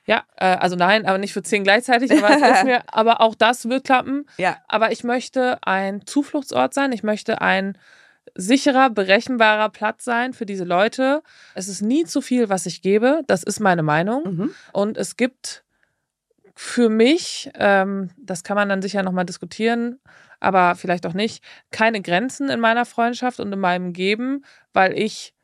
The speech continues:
Speaker 1: das nicht einfordere oder verlange, aber ich denke, das ist für mich das Allerwichtigste, diese Sicherheit, diese Stabilität. Und, ähm, das ist das, was ich von mir selbst verlange, was ich gebe für meine engsten Freundinnen oder engsten Menschen in meinem Leben. Und seitdem ich so operiere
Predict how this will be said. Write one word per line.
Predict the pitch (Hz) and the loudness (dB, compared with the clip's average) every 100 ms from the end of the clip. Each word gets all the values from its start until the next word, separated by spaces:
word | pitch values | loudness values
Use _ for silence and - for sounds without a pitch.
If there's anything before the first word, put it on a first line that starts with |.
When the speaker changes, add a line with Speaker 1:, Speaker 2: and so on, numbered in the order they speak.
| _ _ | _ _
Speaker 1:
das | 190 185 | -2 0
nicht | 202 202 180 | -4 -2 0
einfordere | 214 240 262 233 | 0 0 -2 0
oder | 190 185 | -2 -2
verlange, | 190 185 226 233 | 0 0 2 0
aber | 190 190 190 | 0 0 -2
ich | 202 - - _ - _ _ _ | -4 -8 -20 _ -20 _ _ _
denke, | 214 233 | 0 2
das | 214 190 | -2 -2
ist | 208 | -8
für | - | -6
mich | 202 | -6
das | 185 170 | -6 -2
Allerwichtigste, | 202 190 196 220 - 185 | 0 0 -4 -6 -4 -4
diese | 180 170 | -4 -4
Sicherheit, | 170 220 220 190 180 | -2 -2 -2 -2 -2
diese | 180 | -6
Stabilität. | 165 175 170 165 160 196 202 _ - - _ | -6 -6 -2 -4 -2 -2 -2 _ -20 -20 _
Und, | - 180 190 | -4 -4 -4
ähm, | 185 175 | -4 -2
das | 175 175 | -2 -4
ist | 196 - | -4 0
das, | 196 | 0
was | 185 160 | -2 -10
ich | 185 | -8
von | 185 | -4
mir | 175 | -2
selbst | 170 185 - | 0 -2 -2
verlange, | 175 175 170 | -4 -2 -2
was | 165 | -4
ich | 160 - | -6 -4
gebe | 170 175 | -2 -2
für | 175 170 | -6 -2
meine | 160 156 170 170 175 _ _ _ _ | 0 0 0 0 -2 _ _ _ _
engsten | 170 170 - 165 | -4 -4 -8 -12
Freundinnen | - 170 180 202 233 262 277 _ _ - _ _ | -4 -4 -2 -2 0 -2 -6 _ _ -20 _ _
oder | 196 170 165 | -2 0 0
engsten | 175 170 165 | -2 -4 -2
Menschen | 160 - 220 | -2 -2 -4
in | 208 | -2
meinem | 202 202 | 0 2
Leben. | 202 208 214 220 _ - _ | 2 2 0 -6 _ -20 _
Und | _ 190 185 185 | _ -4 -2 0
seitdem | 185 170 196 202 | 0 2 2 2
ich | 175 | 0
so | 196 | 0
operiere | 190 170 180 202 247 254 302 | 0 0 2 6 6 6 2